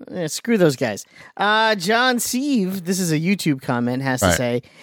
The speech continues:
Speaker 1: "Hey guys, keep trucking along. I love it that you don't care what others have to say. It just confirms how great you are.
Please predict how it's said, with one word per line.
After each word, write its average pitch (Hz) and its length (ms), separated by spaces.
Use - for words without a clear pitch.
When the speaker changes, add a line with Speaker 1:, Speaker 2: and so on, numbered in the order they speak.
Speaker 1:
"Hey 285 180
guys, 175 380
keep - 240
trucking 220 320
along. 190 400
I 170 80
love 185 220
it 233 80
that 208 160
you 151 80
don't 175 200
care 190 220
what 170 140
others 165 260
have 151 160
to 139 100
say. 175 400
It 180 100
just 220 200
confirms 190 480
how 220 100
great 196 420
you 175 200
are. 104 280